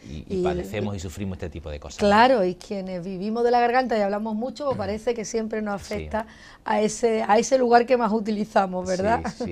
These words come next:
Speaker 1: oye.
Speaker 2: <laughs> Bueno, pues vamos a empezar hablando de seguridad con motivo del Día de la Policía que se ha celebrado en estos pasados días. Hemos conocido algunos datos importantes que, que tienen que ver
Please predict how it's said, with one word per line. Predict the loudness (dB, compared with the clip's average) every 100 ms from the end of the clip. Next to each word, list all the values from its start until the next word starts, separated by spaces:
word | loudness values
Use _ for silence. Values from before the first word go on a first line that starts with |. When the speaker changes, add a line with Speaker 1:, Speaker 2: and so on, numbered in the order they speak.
| -6 -6
Speaker 1:
oye. | -6 -6
Speaker 2:
<laughs> | 2
Bueno, | 4 4
pues | 4
vamos | 4 4
a |
empezar | 2 0 0 4 4
hablando | 6 4 4 2 2 2
de | 2 2 0 -2 -2
seguridad | -2 -2 -2 0 2 2
con | 0 -2
motivo | -4 -2 0
del | 0 0
Día | 0 2
de |
la | 0
Policía | -2 -6 -6 -4 -2
que | -4 -8
se | -10
ha |
celebrado | -6 -6 -4 -4 -4 -6 -10 -20 -20 -8
en | -2 0
estos | 0 -2 0 4 4 2
pasados | 0 0 2 2 2 2 2 -2 -4
días. | 0 2 0 -4 -20 -10 -4
Hemos | -2 0 0 0
conocido | 0 2 0 -2 -4 2 6 6
algunos | 6 2 -4 -2
datos | -4 -4 -6
importantes | -4 -4 -6 -4 -4 -4 -6 -8
que, | -8 -6 -4 -4 -4 -4
que | -6
tienen | -6 -6 -4
que | -2 0
ver | 0 -2